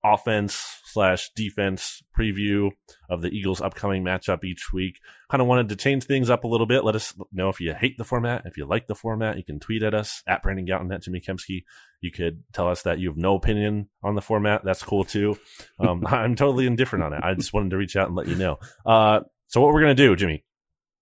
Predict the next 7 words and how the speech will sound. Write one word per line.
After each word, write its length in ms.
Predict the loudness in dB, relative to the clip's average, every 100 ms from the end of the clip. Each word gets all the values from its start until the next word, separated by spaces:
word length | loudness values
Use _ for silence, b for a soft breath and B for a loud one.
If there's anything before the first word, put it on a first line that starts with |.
| _ -16 -6
we're 80 |
gonna 100 | -2
go 320 | 2 2 0 -4 -12
three 360 | -4 0 2
reasons 360 | 4 4 4 2
for 200 | 2 6
optimism 640 | 6 6 0 -2 -4 -8